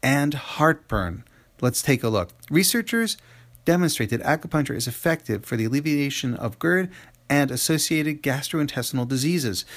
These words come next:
Researchers conclude that acupuncture significantly reduces instant-,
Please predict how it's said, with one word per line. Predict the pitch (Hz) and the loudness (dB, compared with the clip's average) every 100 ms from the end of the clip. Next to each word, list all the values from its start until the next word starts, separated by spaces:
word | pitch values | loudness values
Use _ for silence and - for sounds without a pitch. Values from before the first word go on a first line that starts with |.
| - - - _ | -20 -20 -20 _
Researchers | 151 156 196 170 165 - | 4 6 4 0 -2 -2
conclude | 156 139 156 | -2 0 0
that | 139 | 0
acupuncture | 139 135 - 147 139 135 | -2 -4 -4 -4 -4 -4
significantly | - 127 117 147 151 160 165 165 | -2 -2 2 2 2 -2 -2 0
reduces | 139 127 135 - 120 | 0 2 0 0 -2
instant-, | - 127 - 117 - | -2 -4 -4 -8 -10